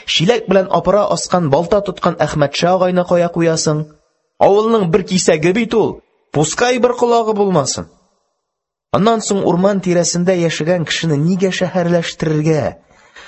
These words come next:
Алар бөтенләй икенче төрле халык бит. Гыйззәтуллинның, мәсәлән,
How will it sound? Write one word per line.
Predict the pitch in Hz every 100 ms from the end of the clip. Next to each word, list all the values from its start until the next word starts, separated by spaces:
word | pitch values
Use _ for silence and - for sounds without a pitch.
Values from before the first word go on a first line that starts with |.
| - - -
Алар | 147 185
бөтенләй | 175 180 180 190 196 185
икенче | - 170 - 175
төрле | 170 170
халык | - 160 147 -
бит. | 92 - _ _ _ _ _ _ _ _ -
Гыйззәтуллинның, | 165 240 247 262 254 214 185 156
мәсәлән, | 143 - 98 82